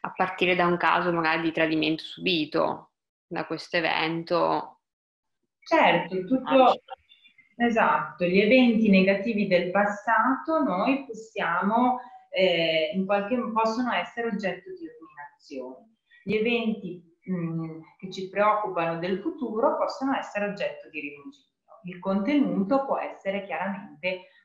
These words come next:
Speaker 2: una qualsiasi cosa, anche una cosa molto più piccola di un tradimento, volendo.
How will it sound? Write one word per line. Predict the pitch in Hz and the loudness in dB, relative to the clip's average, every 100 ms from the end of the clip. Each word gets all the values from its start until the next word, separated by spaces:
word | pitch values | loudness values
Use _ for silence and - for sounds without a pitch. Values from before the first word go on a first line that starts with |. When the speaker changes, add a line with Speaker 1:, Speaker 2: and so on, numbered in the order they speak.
| _ | _
Speaker 2:
una | 185 160 | -8 -8
qualsiasi | 160 156 151 147 - | -8 -12 -14 -18 -18
cosa, | - 135 - - - | -10 -10 -10 -10 -2
anche | 233 240 226 | 0 -2 -8
una | 170 | -10
cosa | 175 170 165 | -10 -8 -10
molto | 151 147 - | -10 -14 -18
più | 139 | -20
piccola | 135 - - 143 | -20 -20 -20 -18
di | 139 | -18
un | 143 | -20
tradimento, | 139 135 139 139 131 139 _ 139 - _ _ _ _ _ _ _ _ | -18 -20 -18 -18 -18 -20 _ -14 -14 _ _ _ _ _ _ _ _
volendo. | - 151 139 135 139 139 143 - | -14 -10 -10 -12 -14 -16 -18 -20